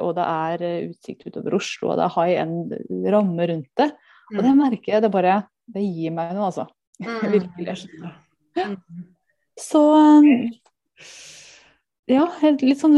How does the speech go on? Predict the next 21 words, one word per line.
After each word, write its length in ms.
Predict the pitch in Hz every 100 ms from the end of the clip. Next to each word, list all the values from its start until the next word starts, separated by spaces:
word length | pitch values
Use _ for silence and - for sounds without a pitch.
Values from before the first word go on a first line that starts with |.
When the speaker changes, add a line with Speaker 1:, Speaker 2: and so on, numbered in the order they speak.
| 294
Speaker 1:
rolig 460 | 320 240 175 170
år, 160 | 170 233
men 160 | 254 262
et 80 | 240
sånn 180 | 262 254 262
landeår, 880 | 285 277 233 175 160 - 220 302 226 - _ _ _ _ _ _ _ _
Speaker 2:
Mm. 440 | 208 185 165 151 151 _
Speaker 1:
vil 60 |
jeg 100 | 208
nesten 300 | 208 196 185
si. 160 | - 202 - _
Så 60 |
det 100 | 220
blir 100 | 202
spennende 280 | - 226 185
å 20 |
se 280 | 190 180 185 180 _ _ _ _ _ _ _ _ _
hva 120 | 190 190
som 160 | 202
kommer. 280 | 185 160 233 - _ _ _ _ _
Speaker 2:
Mm. 600 | 294 302 214 170 170 214